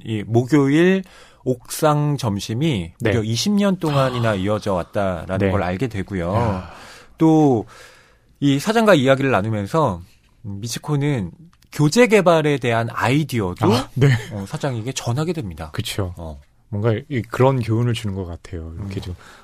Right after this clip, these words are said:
Speaker 2: 아주 말단의 직원이라도 뭔가 이렇게, 어,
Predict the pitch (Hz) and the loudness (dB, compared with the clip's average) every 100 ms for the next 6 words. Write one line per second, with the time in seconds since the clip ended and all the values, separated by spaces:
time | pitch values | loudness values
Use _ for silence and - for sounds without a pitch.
0 | _ 90 85 98 87 95 - 123 117 110 | _ -10 -6 -4 -2 -2 0 0 2 -2
1 | 95 113 110 95 87 87 92 92 85 95 | 0 0 2 0 -4 -4 -4 -6 -8 -12
2 | 101 90 90 90 87 - 90 - - - | -10 -6 -4 -4 -4 -8 -12 -12 -20 -20
3 | _ 104 90 90 87 | _ -6 -4 -4 -8